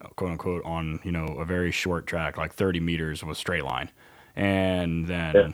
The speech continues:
Speaker 1: you know, they fail horribly at actual deployment tracks where, you know, you've got tons of contamination, you've got weather conditions to deal with, surface changes, it's forty-five minutes old,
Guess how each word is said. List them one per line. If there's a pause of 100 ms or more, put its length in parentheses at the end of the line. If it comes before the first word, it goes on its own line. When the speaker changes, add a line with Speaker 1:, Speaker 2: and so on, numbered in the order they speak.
(100)
Speaker 1:
you
know,
they
fail (880)
horribly
at
actual
deployment
tracks
where, (400)
you
know,
you've
got
tons
of
contamination,
you've
got
weather
conditions
to
deal
with,
surface
changes,
it's
forty-five
minutes
old,